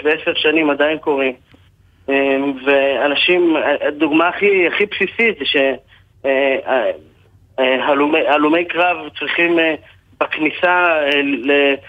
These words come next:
לזרוק את הבקבוקי מים שלהם. אז איך לוחם שהוא, אה, היה נלחם למען המדינה אמור ל-, אמור להרגיש שלא מאמין-, לא מאמינים לו אפילו עם בקבוק מים? או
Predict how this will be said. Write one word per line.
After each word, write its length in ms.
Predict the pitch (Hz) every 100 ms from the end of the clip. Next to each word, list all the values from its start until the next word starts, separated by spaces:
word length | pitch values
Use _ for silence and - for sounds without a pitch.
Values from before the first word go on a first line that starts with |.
| -
לזרוק 360 | 143 139 160 175
את 80 | 175
הבקבוקי 500 | 147 139 - 131 151
מים 260 | 143 143 139
שלהם. 340 | 139 123 120 - _ _ _
אז 80 | 131
איך 180 | 170 170
לוחם 380 | 175 - 175 170
שהוא, 440 | - - 143 139 139
אה, 140 | 135 131 - _ _ _ -
היה 400 | 131 151 160 160 156 151
נלחם 400 | 147 - - 180 185
למען 280 | 160 165 165
המדינה 760 | 151 147 151 151 143 151 160
אמור 260 | 156 156 160
ל-, 320 | 156 143 139 127 - _
אמור 220 | 139 165 160
להרגיש 360 | 147 156 165 151
שלא 220 | 151 156
מאמין-, 320 | 160 151 151
לא 160 | 156 156
מאמינים 460 | 170 156 151 170 -
לו 120 | -
אפילו 200 | - 160
עם 80 | 151
בקבוק 340 | 131 147 143
מים? 280 | 135 135 127 - - _ _ _
או 420 | 143 147 147 143